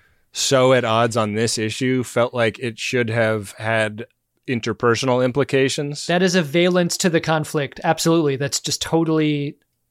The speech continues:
Speaker 2: unexplored. Yeah.
Speaker 1: I wish, I wish they'd
Speaker 2: Totally
Speaker 1: talked
Speaker 2: agree.
Speaker 1: about that a little bit.
Speaker 2: Yeah. Zora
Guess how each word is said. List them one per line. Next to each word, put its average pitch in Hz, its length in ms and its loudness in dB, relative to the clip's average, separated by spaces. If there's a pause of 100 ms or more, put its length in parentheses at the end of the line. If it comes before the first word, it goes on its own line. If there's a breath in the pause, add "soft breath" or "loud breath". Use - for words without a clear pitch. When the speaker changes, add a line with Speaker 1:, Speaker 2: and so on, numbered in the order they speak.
(240)
Speaker 2:
unexplored. 151 640 0 (100)
Yeah. 143 260 0 (100)
Speaker 1:
I 120 80 -8
wish, 185 380 -2
I 127 140 -4
wish 170 180 -2
they'd 151 160 -4
Speaker 2:
Totally 175 240 2
Speaker 1:
talked 160 100 0
Speaker 2:
agree. 147 80 2
Speaker 1:
about 104 240 -2
that 98 160 -2
a 95 40 -4
little 98 220 -6
bit. 92 240 -8 (600)
Speaker 2:
Yeah. 123 200 -8 (1040 soft breath)
Zora 185 680 6